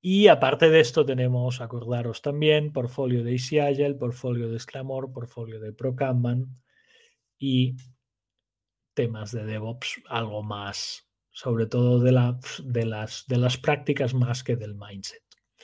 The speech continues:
¿Sí? Si no hay más preguntas, chat, pues iré cerrando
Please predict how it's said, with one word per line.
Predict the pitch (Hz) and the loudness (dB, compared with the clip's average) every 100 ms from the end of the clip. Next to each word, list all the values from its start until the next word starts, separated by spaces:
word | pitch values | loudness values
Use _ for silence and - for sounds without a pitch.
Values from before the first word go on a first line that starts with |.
| _ _ _ _ _ _ | _ _ _ _ _ _
¿Sí? | - 113 147 - _ _ _ - _ _ _ _ | -14 -10 -10 -14 _ _ _ -20 _ _ _ _
Si | - - | -10 0
no | 151 | 6
hay | 202 | 8
más | 208 202 | 8 4
preguntas, | - 170 185 202 196 190 - | 2 2 6 4 4 0 -2
chat, | - 190 202 202 - _ _ _ | 2 2 2 -2 -12 _ _ _
pues | - 165 170 175 180 - | -6 -2 0 0 -4 -8
iré | 160 139 147 160 170 - | -2 8 12 12 10 2
cerrando | - - - 139 131 143 151 156 151 156 156 156 160 | -18 2 6 8 6 2 2 4 10 12 12 10 8